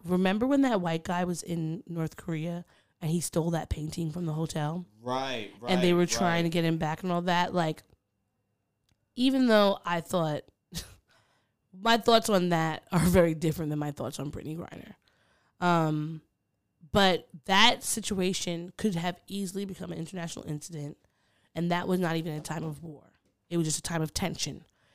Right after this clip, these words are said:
Speaker 1: And so now it's like, <coughs> bless you.
Speaker 2: Thank you.
Speaker 1: What, what's gonna happen? Mostly, is she okay?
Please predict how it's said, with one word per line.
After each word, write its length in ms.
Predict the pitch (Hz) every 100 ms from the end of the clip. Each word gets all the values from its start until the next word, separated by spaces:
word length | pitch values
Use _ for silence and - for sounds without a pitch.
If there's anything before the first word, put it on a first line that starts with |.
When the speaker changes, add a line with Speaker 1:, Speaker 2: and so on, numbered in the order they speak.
| _ _
Speaker 1:
And 160 | 180 180
so 140 | 190
now 720 | 180 190 202 196 175 160 160 -
it's 240 | 170 -
like, 240 | 180 165 151 151 -
<coughs> 200 | - -
bless 240 | 180 160
you. 220 | 175 180 160
Speaker 2:
Thank 220 | 180 107
you. 60 | - _ _ _ _ _ _ 160 156
Speaker 1:
What, 360 | 175 190 - - _ _
what's 340 | 180 190 233 -
gonna 180 | 254
happen? 640 | 214 180 175 170 165 175 - _ _ _ _ _ _ _
Mostly, 540 | 175 226 240 - 220
is 100 | 175
she 200 | - 233
okay? 500 | 233 - 165 160 170